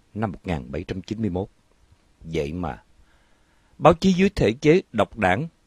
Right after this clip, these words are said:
độc tài của tà quyền Cộng sản Việt Nam, dù hàng mấy trăm cơ quan truyền thông, vừa là báo chí, phát thanh, truyền hình và báo online đều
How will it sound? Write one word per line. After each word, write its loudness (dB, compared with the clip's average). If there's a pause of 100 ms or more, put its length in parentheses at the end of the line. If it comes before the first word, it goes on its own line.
(340)
độc 0
tài 2 (760)
của 2 (140)
tà 6 (100)
quyền 0
Cộng -6
sản -4
Việt -8
Nam, 0 (380)
dù 2
hàng 2
mấy 6
trăm 4
cơ 2
quan 4
truyền 0
thông, 2 (400)
vừa 4
là -2
báo 0
chí, 2 (840)
phát 2
thanh, 6 (320)
truyền 6
hình 4 (480)
và -2
báo 2
online 2 (280)
đều 0